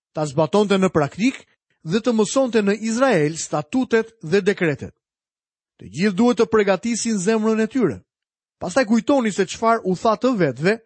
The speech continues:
Zoti Jezu Krisht në dhomën e sipërme. Ai foli kaq personalisht dhe në mënyrë të mrekullueshme për gjërat që nuk ishin zbuluar më parë. Ai u tha atyre njerëzve:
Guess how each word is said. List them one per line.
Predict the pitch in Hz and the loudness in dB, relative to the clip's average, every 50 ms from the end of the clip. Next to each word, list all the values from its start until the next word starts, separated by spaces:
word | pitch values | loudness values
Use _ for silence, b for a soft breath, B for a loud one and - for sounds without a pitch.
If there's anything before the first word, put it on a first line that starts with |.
| _ _ _ _ _ - | _ _ _ _ _ -12
Zoti | 175 160 147 170 269 294 285 285 254 | -8 -4 0 2 2 2 2 2 2
Jezu | 262 247 220 254 | 2 2 0 -2
Krisht | - 262 254 214 151 - - | -2 0 -2 -2 -2 -2 -4
në | 147 143 | -4 0
dhomën | 139 180 185 190 202 196 | 2 2 2 2 0 -2
e | 196 | -2
sipërme. | - - 277 247 - 160 131 104 95 _ _ _ _ _ _ _ _ _ _ _ _ | -4 -4 -4 -4 -4 -4 -6 -6 -12 _ _ _ _ _ _ _ _ _ _ _ _
Ai | - 73 101 123 | -16 -12 -12 -8
foli | - - 202 226 208 208 | 0 2 2 2 2 0
kaq | 165 - 208 208 190 - | -2 0 0 0 0 0
personalisht | - 190 175 160 - 156 143 139 135 156 220 247 190 - - _ _ _ _ _ _ _ _ - | 0 -2 -2 0 0 -2 -2 -2 -2 -2 0 0 0 -2 -4 _ _ _ _ _ _ _ _ -18
dhe | 151 139 147 196 208 233 254 262 - _ _ _ _ _ - | -10 -4 0 2 4 4 2 0 -2 _ _ _ _ _ -4
në | 190 202 233 | 0 2 2
mënyrë | 247 294 294 247 220 214 214 - | 4 4 2 4 4 2 4 2
të | 214 202 | 2 2
mrekullueshme | 196 202 233 285 285 - 285 247 226 165 139 120 113 - 151 170 185 202 _ _ _ _ _ - | 2 2 0 0 2 0 0 0 2 0 0 -2 -2 -2 -2 -2 -2 -2 _ _ _ _ _ -6
për | 156 147 143 | -4 -4 -4
gjërat | 127 160 226 240 247 247 - - | 0 2 2 4 2 2 0 0
që | 196 202 | 0 0
nuk | 196 254 254 254 | 0 0 -2 -2
ishin | 269 254 220 240 247 | -4 -4 -2 -2 -2
zbuluar | 208 185 180 226 233 220 262 220 170 151 143 147 165 165 _ - | -2 -2 -2 -2 0 0 0 0 0 0 0 0 -2 -4 _ -4
më | 165 185 202 | 0 0 2
parë. | - 185 151 107 87 _ _ _ _ _ _ _ _ _ _ _ _ _ _ - | 2 0 -2 -4 -8 _ _ _ _ _ _ _ _ _ _ _ _ _ _ -2
Ai | - 202 247 269 | 0 2 4 4
u | 277 247 | 2 2
tha | - 247 240 233 226 | 2 2 2 2 0
atyre | 220 220 - 220 220 208 202 | -2 -2 0 0 0 0 0
njerëzve: | 190 170 147 131 113 98 92 82 | 0 0 -2 -2 -4 -8 -12 -18